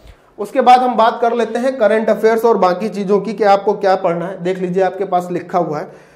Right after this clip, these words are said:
थोड़ा सा जूम कर लेते हैं और एक एक चीज करके आपको दिखाते हैं तो आपको समझ में आएगी चीजें। देखिए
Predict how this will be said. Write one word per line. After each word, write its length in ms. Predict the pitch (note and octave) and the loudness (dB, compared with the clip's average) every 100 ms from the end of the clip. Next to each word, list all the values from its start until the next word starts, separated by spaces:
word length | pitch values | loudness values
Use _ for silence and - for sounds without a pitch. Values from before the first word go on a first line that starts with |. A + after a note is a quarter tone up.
| _ - | _ -2
थोड़ा 160 | G3+ | 0
सा 120 | A3+ A3 | 2 0
जूम 300 | F#3 B3 B3 | 2 0 2
कर 140 | A#3 | 2
लेते 260 | A3+ A3 A#3 | 2 0 0
हैं 60 | |
और 140 | A#3+ A3 | 2 2
एक 180 | A3 | 2
एक 140 | A3+ A3+ | -2 -4
चीज 160 | A3+ | -6
करके 260 | A3+ G#3+ A3 | -6 -4 -4
आपको 260 | G#3 G3+ G3 | -4 -4 -6
दिखाते 380 | F#3+ F#3+ F#3 | -4 -6 -4
हैं 200 | G3 F#3+ | -4 -4
तो 100 | F#3 | -2
आपको 260 | F#3 F#3 G3 | -2 -2 -6
समझ 260 | F#3+ F3+ F#3+ | -6 -4 -2
में 120 | F3 | -2
आएगी 240 | D#3+ E3 | -2 -4
चीजें। 400 | E3+ C#3 D3+ F#3 | -10 -12 -14 -12
देखिए 260 | E3 D#3+ | -10 -12